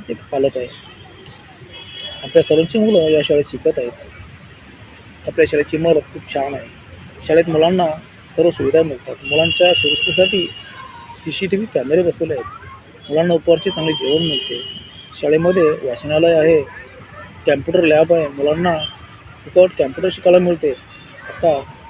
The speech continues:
रोबोटिक लॅब तयार झाली आहे, तिथेही मुलांना फुकट शिकण-, शिकायला मिळणार आहे. शाळेकडून मुलांना शाळेतील कपडे, वह्या, पुस्तके,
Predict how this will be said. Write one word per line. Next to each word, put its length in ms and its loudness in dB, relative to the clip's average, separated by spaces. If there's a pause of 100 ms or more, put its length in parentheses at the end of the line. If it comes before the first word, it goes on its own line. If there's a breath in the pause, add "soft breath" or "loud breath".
रोबोटिक 540 -2
लॅब 220 0
तयार 200 0
झाली 240 2
आहे, 140 2 (600)
तिथेही 240 0
मुलांना 420 0 (420)
फुकट 200 2
शिकण-, 380 -4 (120)
शिकायला 300 0
मिळणार 300 0
आहे. 100 2 (580)
शाळेकडून 500 0 (640)
मुलांना 460 0 (580)
शाळेतील 300 -2
कपडे, 420 2 (1500)
वह्या, 160 2
पुस्तके, 540 -2